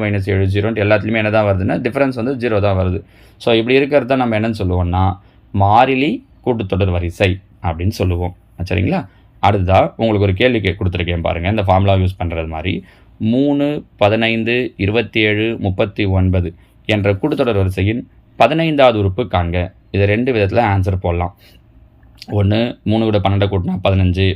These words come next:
பதினஞ்சு கூட பன்னெண்டு கூட்டினா இருபத்தேழு, இருபத்தேழு கூட பன்னெண்டை கூட்டினா முப்பத்தி ஒன்பது, முப்பத்தி ஒன்பது கூட பன்னெண்டை கூட்டினா ஐம்பத்தொன்னு, அறுபத்தி மூணு, எழுபத்தஞ்சுன்னு சொல்லிட்டு அப்படியே போட்டே வந்து பதினஞ்சாவது நம்பர் என்ன வருது அப்படின்னு பார்க்கறது ஒரு வழி. அப்படியும் போடலாம்,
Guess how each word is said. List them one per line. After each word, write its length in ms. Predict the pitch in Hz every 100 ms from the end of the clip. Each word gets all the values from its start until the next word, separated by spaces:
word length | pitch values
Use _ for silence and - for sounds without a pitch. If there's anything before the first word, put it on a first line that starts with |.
| -
பதினஞ்சு 220 | 104 104
கூட 100 | 101 92
பன்னெண்டு 240 | 92 95
கூட்டினா 200 | 92 90 92
இருபத்தேழு, 460 | 95 90 92 92 92
இருபத்தேழு 340 | 101 110 107 95
கூட 100 | 98 92
பன்னெண்டை 240 | 92 95
கூட்டினா 220 | 92 87 107
முப்பத்தி 260 | 92 101 92 92
ஒன்பது, 340 | 92 90 98 90 - - _ -
முப்பத்தி 320 | 113 127 123 113
ஒன்பது 240 | 104 113 110
கூட 100 | 101 95
பன்னெண்டை 220 | 95 95
கூட்டினா 220 | 87 101 95
ஐம்பத்தொன்னு, 480 | 98 95 95 92 101
அறுபத்தி 340 | 95 98 95 95
மூணு, 140 | 92 101
எழுபத்தஞ்சுன்னு 480 | 98 104 95 95 92
சொல்லிட்டு 220 | 92 95 110
அப்படியே 320 | 92 95 104 107
போட்டே 300 | 110 98 113 101
வந்து 200 | 95 107 135 - _ _ -
பதினஞ்சாவது 460 | 107 127 135 123 107 98
நம்பர் 260 | 101 117
என்ன 120 | 95 101
வருது 240 | 92 87 95 87 - 90
அப்படின்னு 260 | 95 104 98
பார்க்கறது 320 | 90 90 120 113
ஒரு 100 | 90
வழி. 200 | 87 98 104 - _ 95
அப்படியும் 360 | 92 92 113 101
போடலாம், 340 | 95 92 85